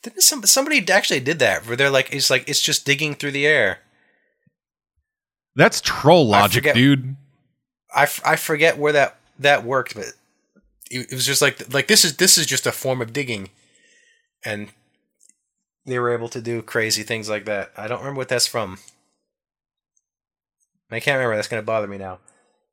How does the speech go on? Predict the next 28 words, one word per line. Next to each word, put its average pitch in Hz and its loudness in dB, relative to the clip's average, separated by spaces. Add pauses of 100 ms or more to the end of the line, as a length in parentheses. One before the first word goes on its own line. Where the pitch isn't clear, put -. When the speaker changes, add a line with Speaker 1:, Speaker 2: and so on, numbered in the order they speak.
(300)
Speaker 1:
But 110 -10
yeah. 98 -2 (320)
Oh 147 2
yeah, 135 6
it's, 113 2
it's 131 0
like 139 2
in, 123 -4
uh, 117 4
eight-bit 127 -4
Theater 117 2
when 95 -8
Fighter, 110 -2
like, 101 -4 (420)
falls 110 -2
at, - -10
falls 110 -2
to 101 -10
terminal 117 -4
velocity 101 -2 (360)
and 104 -12
then 101 -6
blocks 104 0
the 98 -8
ground, 95 -2
so 98 -4
he's 101 -4
fine. 95 -8